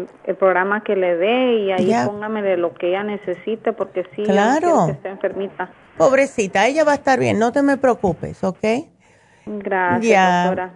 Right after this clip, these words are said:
Speaker 1: Pues le agradezco mucho y ahí otro día hablo para mí, porque pues yo sé que tiene mucha gente que necesita más urgente hablar con usted.
Speaker 2: Ay, mi
Speaker 1: <laughs>
Speaker 2: amor, tan linda.
Speaker 1: Ok.
Speaker 2: Bueno,
Speaker 1: Cuídese mucho
Speaker 2: cuídateme
Speaker 1: y,
Speaker 2: mucho.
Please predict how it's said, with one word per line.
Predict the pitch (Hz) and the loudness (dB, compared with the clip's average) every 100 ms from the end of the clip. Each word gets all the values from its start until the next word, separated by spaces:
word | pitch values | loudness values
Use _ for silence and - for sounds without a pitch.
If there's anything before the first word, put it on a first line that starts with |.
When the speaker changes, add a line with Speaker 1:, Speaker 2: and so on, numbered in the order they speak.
| - | -2
Speaker 1:
Pues | 190 | 0
le | 190 | 2
agradezco | 190 185 190 - 214 | 2 4 2 2 -2
mucho | 214 214 226 - 214 | 0 -2 -4 0 2
y | 202 | 4
ahí | 185 202 214 | 4 6 4
otro | 214 208 | 2 0
día | 196 208 214 | 2 4 4
hablo | 202 208 214 | 4 2 2
para | 190 170 | -2 0
mí, | 196 | -4
porque | 220 214 - 180 | -4 -6 -6 -12
pues | - 185 170 | -4 -6 -4
yo | 180 | -6
sé | 214 | -4
que | 196 | -4
tiene | 190 196 | -2 -2
mucha | 202 202 202 | -2 -4 -4
gente | 202 202 208 | -4 -4 -4
que | 202 | -4
necesita | 190 180 180 202 190 196 | -4 -4 -6 -6 -2 -2
más | 196 196 196 - | 2 0 0 -2
urgente | 185 180 196 208 214 196 180 | -2 -2 -4 -2 0 2 2
hablar | 175 175 185 | 2 0 0
con | - 180 | -4 -4
usted. | 160 170 | -2 -2
Speaker 2:
Ay, | 180 123 - 175 170 170 | 0 2 2 4 2 2
mi | 180 180 | 0 2
Speaker 1:
<laughs> | |
Speaker 2:
amor, | 175 185 185 180 175 175 175 170 175 | 2 2 2 2 4 4 4 2 0
tan | - 202 196 190 | 2 2 4 2
linda. | 185 190 180 175 170 170 170 | 2 2 2 2 4 6 4
Speaker 1:
Ok. | - 190 214 - - - | 2 -4 -6 -12 -20 -4
Speaker 2:
Bueno, | 262 262 226 226 220 214 | 4 6 8 6 6 4
Speaker 1:
Cuídese | 214 196 | 2 0
mucho | |
Speaker 2:
cuídateme | 226 269 294 320 226 302 269 262 | 2 4 6 6 6 4 4 2
Speaker 1:
y, | |
Speaker 2:
mucho. | 254 240 240 226 220 190 226 202 196 190 | 2 4 4 4 2 2 2 2 2 -2